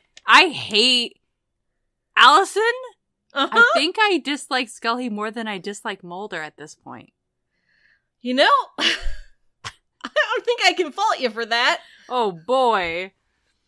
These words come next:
Speaker 2: Because th-, that's the thing. You're supposed to like Mulder. He's Chris Carter's self-insert.
Speaker 1: Oh, oh no. Well, I don't, I, don't get me wrong. I don't like Mulder. <laughs>
Speaker 2: No.
Speaker 1: I just don't wanna rage punch something, uh, when he,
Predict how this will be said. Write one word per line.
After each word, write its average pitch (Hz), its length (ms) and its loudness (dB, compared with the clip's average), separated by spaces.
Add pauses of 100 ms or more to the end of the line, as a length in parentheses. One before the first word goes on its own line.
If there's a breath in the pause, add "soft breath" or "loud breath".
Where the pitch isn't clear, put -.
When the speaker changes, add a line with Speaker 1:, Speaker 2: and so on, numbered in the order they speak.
Speaker 2:
Because 339 320 0
th-, 381 160 -6
that's 453 220 0
the 370 120 -12 (120)
thing. - 100 -10 (160 loud breath)
You're 427 120 -6
supposed 494 500 -2
to 359 80 -6
like 302 160 0
Mulder. 269 360 -4
He's 320 180 -8
Chris 415 240 -8
Carter's 359 400 -6
self-insert. 339 960 -6 (560)
Speaker 1:
Oh, 262 400 6
oh 370 200 12
no. 330 300 12
Well, 262 320 8
I 233 80 4
don't, 208 260 0
I, - 240 -6 (120)
don't 226 180 0
get 196 140 -2
me 170 120 -8
wrong. 190 340 8
I 196 140 -2
don't 190 340 -2
like 175 920 4
Mulder. 175 880 -2
<laughs> - 40 -20 (640 loud breath)
Speaker 2:
No. 240 500 -2 (500 soft breath)
Speaker 1:
I 294 160 4
just 254 280 -2
don't 240 300 -2
wanna 233 320 0
rage 233 480 0
punch 185 280 -6
something, 175 540 -6
uh, 180 200 -6
when 190 240 -6
he, 269 440 -4